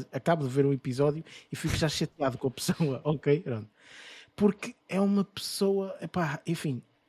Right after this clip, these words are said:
a série é sobre a vida dela. Ela tem uma vida super confusa.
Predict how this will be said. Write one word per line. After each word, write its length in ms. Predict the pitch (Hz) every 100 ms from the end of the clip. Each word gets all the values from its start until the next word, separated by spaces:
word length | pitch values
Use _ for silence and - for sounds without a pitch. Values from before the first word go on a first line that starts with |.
| _ -
a 80 |
série 340 | - 220 208 175
é 60 |
sobre 280 | 151 165 143
a 20 |
vida 260 | 120 123 120
dela. 560 | 110 120 127 123 123 - _ _ _ _ _ _ _ _
Ela 240 | 151 139 127
tem 120 | 135
uma 180 | 127 120
vida 260 | 123 117
super 340 | 113 - 143 127
confusa. 500 | 123 110 127 113